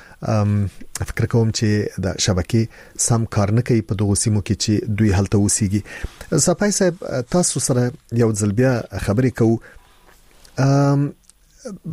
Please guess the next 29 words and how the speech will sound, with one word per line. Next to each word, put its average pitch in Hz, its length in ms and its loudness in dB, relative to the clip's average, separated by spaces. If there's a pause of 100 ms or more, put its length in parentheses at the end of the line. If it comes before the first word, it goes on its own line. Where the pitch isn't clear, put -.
(120)
تاسو 180 240 2 (360)
کیسه 156 220 0
مخکې 147 460 0
تقریباً 139 380 2
نیمګړې 135 420 2
پاتې 127 260 -4
شوه 123 200 0
له 117 80 2
دې 117 220 2
ځای 117 120 4
نه، 120 160 0 (300)
وروسته 127 280 0
له 117 80 2
دې 123 240 2
چې 117 200 0
تاسو 117 340 0
له 104 280 2 (140)
اسداباد 104 580 0
نه، 104 140 0
اه، - 1200 -2
خبر 120 280 2
شوئ 117 300 2
د، 107 100 0 (1700)
اه، 113 340 2 (580)
نورګل 127 500 4 (180)
ولسوالۍ 117 600 2
او 95 80 2
همداراز 104 580 0
د 104 260 2